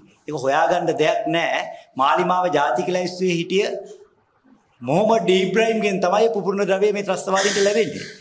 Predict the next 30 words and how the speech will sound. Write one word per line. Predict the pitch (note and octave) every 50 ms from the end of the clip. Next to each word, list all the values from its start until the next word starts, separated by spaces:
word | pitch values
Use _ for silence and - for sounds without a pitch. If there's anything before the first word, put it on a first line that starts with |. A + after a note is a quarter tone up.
| - -
ඒ | - C#3 F3 F#3
පිළිබඳ | F3+ A#3+ A#3+ B3 G3+ - - - B3+ - - - - -
ඒ | - D#3+ F#3+
කාලෙම | G3+ G3+ G#3 G#3 G#3 G3+ G3 F3+ G3 - - - - - -
පොලිසිය | - D#3+ - G#3+ G3+ F#3 F#3 G3 G#3 G#3 F#3+ -
තොරතුරු | - F3+ F3+ F#3 - G3 G3+
අනාවරණය | F#3+ F3 F3 F3 F3 F3+ F3+ F3 F#3 G3 G3+
කරගත්තා. | - F#3+ F#3+ G#3 C#4+ - - - - - - - -
ඉතින් | - _ - F3+
අපි | D#3+ - F3+ F3+
මේ | F#3+ G3+ G3+ F#3 C#3+ - - - - -
හොද | C#3+ C#3+ E3 F3+ F#3+
හොදා | G3 G3 G3 G3 G3 G3 G3 -
මඩේ | D#3+ D3 C#3+ D#3 E3+ F#3
දැම්මේ | F3 G3 G3 G3 G3+ A3+ G#3+
හොයාගෙන | D#3+ D3 D3 D#3 D#3+ E3+ F#3+ G3+ G3+ G3
තියෙන | G3+ G3+ G3 G3
තොරතුරු | G3+ G3 G3 G3 G3+ G3+
යලි | F3+ D3+ C#3+ D#3+ F#3
හොයමින් | F#3+ G#3+ A3 G#3+ F3 C#3+ D3 D3 - - - - -
මේ | - F3+ F#3+
පාස්කු | - C#3+ C3+ C3+ D3+ - - - G3+
ප්‍රහාරය | - G#3 G3+ G3+ G#3+ A3 -
වවාගෙන | A3 E3+ D#3 - E3+ F#3 - B3 B3+
කන්න | B3+ B3+ B3 B3 B3
නරකයි. | A#3+ B3 A#3+ - C#3 - - - - - -
මේක | - E3+ A3
ඉවර | A3 G#3 B3+ C4+
වෙන්න | C4+ C4 - C#4
ඕනේ. | - - F3+ E3 -